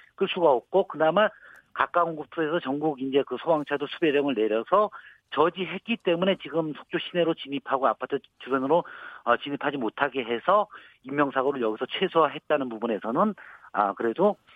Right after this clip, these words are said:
어, 합격점을 줄 수 있을 것 같-, 같기는 한데요. 좀 더 이제 지켜봐야 되겠죠. 그리고 이재민들 지원과 또 이 복구 지원들 이런 것들이 또 순차적으로 어떻게 진행되는지는,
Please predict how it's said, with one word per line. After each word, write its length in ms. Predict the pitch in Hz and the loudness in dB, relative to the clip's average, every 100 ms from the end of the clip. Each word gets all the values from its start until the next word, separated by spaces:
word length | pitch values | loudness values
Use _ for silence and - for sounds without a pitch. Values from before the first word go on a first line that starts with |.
| - _ | -20 _
어, 500 | 87 92 80 71 - | -2 -2 -2 -6 -8
합격점을 540 | - - 151 - 135 127 | -6 -4 -2 2 0 0
줄 140 | 117 | -8
수 160 | - 135 | -8 -6
있을 260 | 113 139 | -2 -4
것 240 | - 135 110 | 2 0 2
같-, 160 | 107 - _ | -4 -4 _
같기는 320 | - 110 151 120 | -8 -4 -2 -2
한데요. 420 | 143 143 160 98 | 0 4 4 4
좀 160 | - 147 | -6 -2
더 80 | 151 | 0
이제 140 | 143 - | 0 -4
지켜봐야 360 | - 139 117 | 0 2 2
되겠죠. 300 | 110 110 143 | 2 -4 -8
그리고 340 | 117 127 196 202 - - - - | -8 0 2 2 -2 -20 -20 -16
이재민들 480 | 139 139 135 135 127 | -4 -2 0 -2 -2
지원과 420 | 131 117 113 170 | -2 -2 0 0
또 220 | - 117 98 - - _ | 2 0 -2 -10 -18 _
이 140 | 117 | -6
복구 300 | 113 117 - | -4 -6 -6
지원들 460 | 135 127 117 104 113 | 2 2 2 0 0
이런 200 | 139 135 | 0 0
것들이 260 | 123 131 127 | -4 -10 -6
또 80 | 131 | -8
순차적으로 440 | - 131 131 127 104 | -4 -2 0 0 -2
어떻게 240 | - 135 | -2 -6
진행되는지는, 760 | 123 131 120 110 101 90 131 | -4 -2 -2 -4 -6 -2 -2